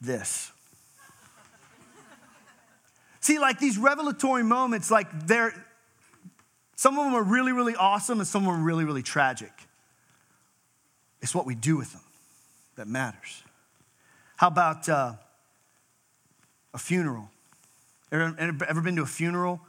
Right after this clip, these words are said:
of either somebody that died unexpectedly and the curtain gets pulled back and you're like, "Man, we all think that we have another day of life ahead of us." But I've been to a couple funerals where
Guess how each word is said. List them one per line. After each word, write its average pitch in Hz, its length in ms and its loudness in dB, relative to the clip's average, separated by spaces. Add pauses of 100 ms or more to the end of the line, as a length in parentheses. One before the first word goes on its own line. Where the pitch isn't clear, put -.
(260)
of 120 100 -8
either 151 180 0
somebody 160 340 0
that 135 200 -4
died 147 280 2
unexpectedly 147 800 -4 (1080)
and 127 80 -8
the 123 60 -8
curtain 147 260 -2
gets 127 140 -10
pulled 143 260 -8
back 135 220 0
and 123 80 -14
you're 113 80 -12
like, 107 100 -16
"Man, 127 380 -8 (1120)
we 151 160 0
all 151 100 0
think 131 220 -8
that 135 40 -8
we 131 100 -4
have 135 140 0
another 127 300 -6
day 131 180 -6
of 120 120 -8
life 127 420 -4
ahead 127 240 -6
of 123 140 -6
us." - 340 -10 (880)
But 120 80 -6
I've 143 120 -2
been 151 120 -4
to 135 140 -4
a 120 40 -10
couple 139 280 -4
funerals 120 480 -8
where 113 380 -8